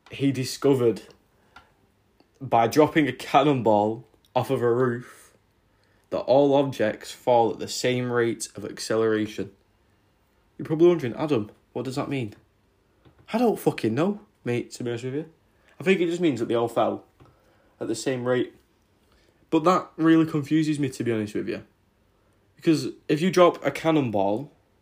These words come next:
right, just hear me out, you drop a cannonball off your roof, and you drop a feather off the roof at the same time.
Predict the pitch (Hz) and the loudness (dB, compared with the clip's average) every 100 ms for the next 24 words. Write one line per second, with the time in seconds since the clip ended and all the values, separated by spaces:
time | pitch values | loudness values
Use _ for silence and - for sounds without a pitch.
0 | - 90 - - 143 127 107 - 123 131 | -12 -10 -6 -2 0 0 -4 -4 -4 -4
1 | - 160 156 143 135 113 - 113 107 107 | -2 -2 2 2 2 0 -4 -2 -2 -2
2 | 113 _ _ _ - 107 98 110 - 131 | -6 _ _ _ -10 -6 -6 -6 0 0
3 | 120 117 - 110 104 - - 107 107 104 | 2 0 0 -2 -2 -4 -6 -4 -2 -4
4 | 104 | -6